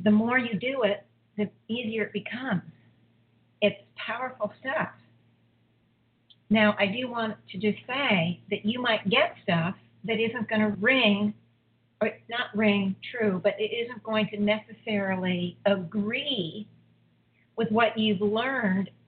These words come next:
in your seeking and searching through a lot of even metaphysical stuff. It's not always going to resonate with what you've heard from X,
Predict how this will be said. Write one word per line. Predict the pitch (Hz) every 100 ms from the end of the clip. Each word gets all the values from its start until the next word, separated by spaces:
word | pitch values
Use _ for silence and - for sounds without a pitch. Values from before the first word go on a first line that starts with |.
| -
in | 208
your | 202 196 -
seeking | 220 196 202
and | 180 -
searching | 180 - 202 208
through | 202 185
a |
lot | 190 185 185
of | 175 -
even | 202 190 196 180 -
metaphysical | 196 180 175 - 254 202 - 190 160 170 _ _ _ _ _ _ _ _ _ _ _ _ _ _
stuff. | - 180 - - - _ _ _ _ _ _ _ _ _ -
It's | 233 240
not | 247 254 -
always | 233 269 240 208 - - _ -
going | 208 208 202
to | 190
resonate | 185 214 277 262 220 180 180 - -
with | 190 196 190
what | 196 196 208
you've | 196
heard | - 196 180 180 -
from | 180 -
X, | 190